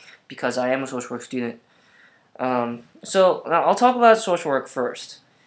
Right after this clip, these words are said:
So if you have, let's say you have a master's degree in social work, 'cause you're gonna need to. Um, if you don't,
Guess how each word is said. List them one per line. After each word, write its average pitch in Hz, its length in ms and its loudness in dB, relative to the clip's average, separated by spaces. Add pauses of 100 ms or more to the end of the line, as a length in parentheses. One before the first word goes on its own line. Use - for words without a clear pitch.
(100)
So 147 480 0 (260)
if 151 160 -10
you 190 180 0
have, 220 540 2 (760)
let's 208 220 4
say 202 480 4
you 160 260 -4
have 139 500 2
a 143 80 -4
master's 123 640 -4
degree 120 500 -10
in 113 140 -12
social 120 300 -12
work, - 140 -16
'cause 131 180 -12
you're 139 80 -8
gonna 175 180 -2
need 156 220 -4
to. - 220 -10 (420)
Um, 123 200 0
if 127 120 -8
you 139 100 -6
don't, 185 400 2